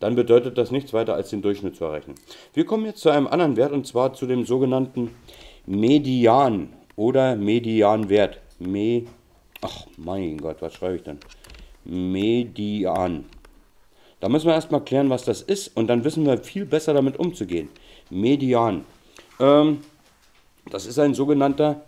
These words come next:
mittlerer Wert. Was? Mittlerer Wert? Wir hatten doch gerade eben Mittelwert, Durchschnitt. Ah, ah. Median funktioniert ein kleines bisschen anders.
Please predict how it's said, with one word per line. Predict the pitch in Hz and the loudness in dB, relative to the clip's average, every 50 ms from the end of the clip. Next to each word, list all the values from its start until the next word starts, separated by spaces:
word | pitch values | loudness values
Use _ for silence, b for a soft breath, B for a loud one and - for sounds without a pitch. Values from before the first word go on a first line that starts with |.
| _ _ _ | _ _ _
mittlerer | - 120 120 120 117 - 139 131 123 127 131 117 | -4 -2 -2 -2 0 2 2 2 4 4 2 4
Wert. | 117 117 120 104 - - - - _ | 6 6 6 4 4 0 -8 -18 _
Was? | - 107 135 - - - 85 | -6 -6 -6 -6 -10 -12 -8
Mittlerer | 90 98 95 - 101 92 87 90 87 85 | -8 -6 -4 -2 -2 0 0 0 0 0
Wert? | 87 95 123 123 - | 0 0 0 0 0
Wir | 107 98 | -2 -2
hatten | 104 - 117 | 0 -2 -4
doch | 104 - | -4 -2
gerade | - 95 98 101 78 | 0 0 0 2 0
eben | 92 90 92 85 - - _ _ _ | -2 -4 -4 -6 -8 -12 _ _ _
Mittelwert, | - 85 90 101 120 120 - 139 123 110 113 117 120 117 117 - | -14 -6 -4 -4 -4 -2 -4 -6 -4 0 2 2 2 2 0 -4
Durchschnitt. | 95 98 117 113 - - 135 135 135 135 b b b b b b - | -4 -4 -4 -6 -6 -6 -6 -4 -4 -6 b b b b b b -6
Ah, | 151 | -4
ah. | 175 160 151 147 - b b b b b b b b b b b - | -2 -2 -2 -4 -6 b b b b b b b b b b b -4
Median | 98 110 131 135 139 127 120 139 165 - | 0 0 0 2 2 2 4 2 2 0
funktioniert | - 156 147 - 151 156 147 147 147 | -4 -8 -6 -4 -2 -2 -2 -2 -2
ein | 139 | -4
kleines | 135 131 131 135 131 | -2 -2 -2 -2 -4
bisschen | 135 139 127 - 131 - | -6 -8 -6 -6 -6 -4
anders. | 76 107 104 90 69 - - | -2 -2 -4 -4 -6 -8 -14